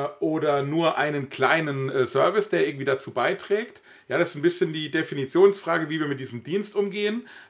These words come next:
Äh, da möchte ich auch gerne nochmal auf das, äh, Webinar von vor zwei Wochen, äh, verweisen,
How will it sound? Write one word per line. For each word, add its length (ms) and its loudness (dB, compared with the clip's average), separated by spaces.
Äh, 340 2
da 120 -2
möchte 200 -4
ich 80 0
auch 100 -2
gerne 200 2
nochmal 300 0
auf 120 0
das, 340 -4
äh, 60 -6
Webinar 1040 0
von 160 -4
vor 160 -2
zwei 180 -6
Wochen, 320 -6
äh, 180 -4
verweisen, 600 -2